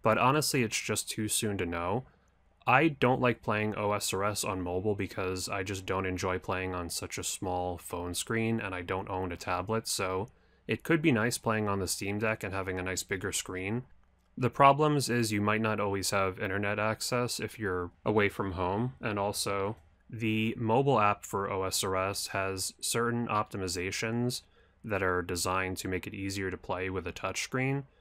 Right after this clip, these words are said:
For example, the U I can be bigger in some circumstances, like with the spellbook, and also they made right-clicking more convenient because you can just hold your finger on the screen for a moment and it'll right-click automatically.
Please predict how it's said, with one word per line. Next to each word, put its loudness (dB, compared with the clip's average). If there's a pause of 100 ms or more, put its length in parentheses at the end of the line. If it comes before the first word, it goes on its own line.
(120)
For -2
example, -2
the -2
U 0
I 2
can -4
be -4
bigger -2
in -4
some -4
circumstances, -6
like -6
with -10
the -10
spellbook, -4
and -6
also -2 (220)
they 4
made 4
right-clicking 0
more 2
convenient -2
because -2
you -4
can -2
just -4
hold -2
your -4
finger -4
on -2
the -6
screen -4
for -2
a -2
moment -2
and -6
it'll -4
right-click -6
automatically. -4